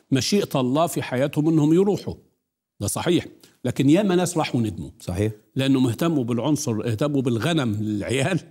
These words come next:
Speaker 1: واهتموا بالعنصر الإنساني، وده الحقيقة واخد حاليًا طاقة أولياء الأمور، حتى اللي ما مشيش حاليًا مش فاضل عياله. أهم حاجة يوفر لعياله مدارس مستواها إيه، آه، آه، تنمية مهارات يبقى شكلها إزاي،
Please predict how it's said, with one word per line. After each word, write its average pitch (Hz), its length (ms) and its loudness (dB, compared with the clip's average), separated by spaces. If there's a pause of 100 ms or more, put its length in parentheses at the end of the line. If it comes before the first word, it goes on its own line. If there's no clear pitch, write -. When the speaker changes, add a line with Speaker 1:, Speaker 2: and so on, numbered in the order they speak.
(500)
Speaker 1:
واهتموا 135 400 -2
بالعنصر 143 520 -2
الإنساني، 165 680 0
وده 135 240 -2
الحقيقة 135 560 -4
واخد 139 480 -2
حاليًا 120 680 -2
طاقة 131 380 -4
أولياء 117 300 -2
الأمور، 131 280 0 (260)
حتى - 340 -4
اللي 127 120 2
ما 120 120 0
مشيش - 640 -2 (440)
حاليًا 139 560 -2 (440)
مش 135 180 0
فاضل 180 340 0
عياله. 143 480 0
أهم 196 160 0
حاجة 165 300 -2
يوفر 147 440 0
لعياله 131 500 0
مدارس 165 520 -2
مستواها 127 460 -2
إيه، 151 300 0 (720)
آه، 113 380 -2
آه، - 20 -2
تنمية 139 600 2
مهارات 147 480 0
يبقى 123 180 -4
شكلها 113 520 -4
إزاي، 156 380 -2